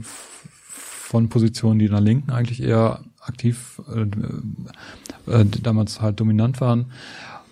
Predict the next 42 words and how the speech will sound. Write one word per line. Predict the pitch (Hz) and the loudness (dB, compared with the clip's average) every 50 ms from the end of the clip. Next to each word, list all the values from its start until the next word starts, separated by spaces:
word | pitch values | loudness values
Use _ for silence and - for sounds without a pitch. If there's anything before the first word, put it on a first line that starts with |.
| _ _ _ _ - - _ _ _ _ _ _ _ _ _ _ _ _ _ _ _ _ _ _ | _ _ _ _ -20 -20 _ _ _ _ _ _ _ _ _ _ _ _ _ _ _ _ _ _
Also | - 127 117 113 104 | 0 2 2 4 6
was, | 131 123 123 123 | 4 4 4 2
was | 123 123 - - - - - - - 120 - - - - - - - - - - - - - | 0 0 0 -6 -12 -16 -18 -10 -8 -8 -8 -8 -12 -16 -20 -20 -20 -20 -20 -20 -20 -20 -2
ich | - 139 123 127 | 0 0 2 4
damals | 143 135 127 120 123 - | 4 4 4 2 2 2
gut | 127 131 170 - | 2 0 0 2
fand, | - 165 156 143 127 - | 2 2 2 2 2 2
war, | 127 123 120 | 2 4 4
dass | 120 113 - | 4 2 2
er | - 120 117 | 0 0 2
bei | 113 113 110 | 4 2 2
Pegida, | 110 - 117 104 110 135 151 151 147 143 139 147 147 - - - _ | 2 0 0 2 2 4 4 4 2 2 0 -2 -4 -6 -10 -6 _
war | - 123 | 0 0
das, | 127 127 - | 0 0 0
glaub | - 120 | 2 2
ich, | 120 120 | 2 4
aufgetreten | 131 123 123 - 120 - - 127 123 123 123 117 | 2 2 2 2 -2 -2 2 0 2 2 2 0
ist | 123 107 - 117 | -2 -2 0 0
und | 110 110 | 0 2
da | 110 110 | 4 4
dann | 113 113 110 110 98 101 | 4 4 2 2 0 0
halt | 107 107 104 - - | 0 -2 -2 -2 0
gegen | - 113 113 110 117 | 2 2 4 4 2
Rassismus | 110 107 - - 117 113 131 107 - - | 2 0 0 0 0 0 2 -2 -2 -2
geredet | - 90 95 92 80 95 - - | -4 -4 -2 -2 -4 -4 -6 -6
hat, | 101 101 - - _ - | -8 -8 -10 -14 _ -6
ne? | 123 - - - - - - - - - - _ | -6 -6 -6 -8 -14 -20 -20 -20 -20 -20 -6 _
Da | 117 | 0
hatte | 110 101 | 0 0
ich | - - | 0 -2
gedacht, | 117 101 107 95 - | 0 0 0 -2 -2
okay, | 104 - - 123 135 147 151 143 156 - - - - - _ _ - - - _ _ _ _ _ _ _ | -8 -2 2 4 4 4 4 2 0 -4 -10 -14 -20 -20 _ _ -20 -20 -20 _ _ _ _ _ _ _
der | 127 120 - | 0 0 0
ist | 113 120 - | 0 -2 -2
jetzt, | 120 107 - - | -4 -4 -2 0
gehört | - 120 113 123 | 2 4 4 4
jetzt | 117 - - | 2 4 4
nicht | 120 123 123 - | 2 2 2 2
direkt | 120 107 110 107 - - | 2 2 2 2 2 0
zu | - | 2
diesem | 107 110 104 107 107 | 2 4 4 6 6
ganzen | 107 107 104 - 113 104 | 4 4 4 4 4 4